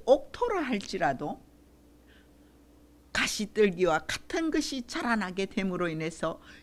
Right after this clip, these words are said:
결실치 못하게 된다는 말씀을 하시는 것입니다. 우리가 아무리 옥토를 가졌다 하더라도 받-, 받은 씨앗에 대해서 우리가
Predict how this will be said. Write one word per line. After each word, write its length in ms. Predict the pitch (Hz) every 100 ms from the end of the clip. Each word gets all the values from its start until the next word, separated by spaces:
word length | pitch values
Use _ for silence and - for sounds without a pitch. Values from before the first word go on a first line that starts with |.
| -
결실치 920 | - 277 349 466 - 427 440 - 440 -
못하게 600 | - 214 233 247 - 339 381
된다는 600 | 294 226 220 208 220 277
말씀을 580 | 160 151 - 156 160 165 - - - - -
하시는 440 | - 208 180 156
것입니다. 680 | 165 160 - 147 139 120 127 - - - - - -
우리가 360 | 269 339 403 -
아무리 360 | 403 440 494 466
옥토를 520 | 247 247 - - 269
가졌다 500 | 240 226 202 190 -
하더라도 720 | 170 190 180 165 139 165 269 - - - - - - - - - - -
받-, 560 | - - 359 - - -
받은 400 | 392 370 480 440
씨앗에 640 | 440 - 466 480 - 254 220
대해서 380 | 220 214 226
우리가 540 | 208 208 208 196 196